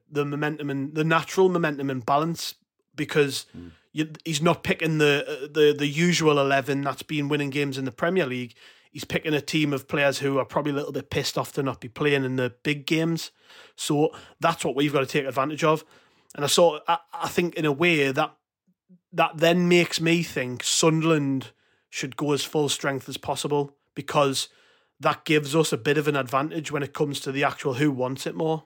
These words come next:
Speaker 1: and who, who, who's gonna be more up for it on the day. I think, you know, when you look at our squad players, there's, there's a drop off in quality compared to Fulham's, obviously, you know. If we start bringing in the likes of Bennett and,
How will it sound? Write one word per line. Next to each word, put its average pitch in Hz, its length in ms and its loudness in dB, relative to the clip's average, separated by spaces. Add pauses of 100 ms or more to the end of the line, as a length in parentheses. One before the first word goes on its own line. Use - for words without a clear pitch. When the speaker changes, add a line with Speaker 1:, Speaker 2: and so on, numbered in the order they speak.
Speaker 1:
and 143 120 -10
who, 143 220 -2 (240)
who, 156 320 2
who's 151 280 2
gonna 139 380 2 (280)
be 147 120 2
more 147 320 2
up 151 120 -6
for - 120 -8
it 143 60 -4
on 131 140 -6
the 127 100 -4
day. 143 300 -2 (240)
I 127 60 -14
think, 147 280 -4
you 147 100 -4
know, 131 200 -2 (280)
when 147 140 -2
you 147 80 0
look 170 140 0
at 147 80 2
our 180 160 4
squad 123 320 -6
players, 147 480 0 (760)
there's, 135 220 -10
there's 143 200 -6
a 143 60 2
drop 160 320 0
off 147 160 -2
in 143 100 0
quality 151 320 2
compared 139 420 -2
to - 60 -12
Fulham's, 131 400 -4
obviously, 131 540 -4
you 139 80 -6
know. 139 220 -6 (260)
If 151 120 -12
we 147 100 0
start 143 260 2
bringing 139 240 4
in 139 100 2
the 139 80 0
likes 139 260 0
of 135 100 -6
Bennett 139 400 0
and, 123 260 -6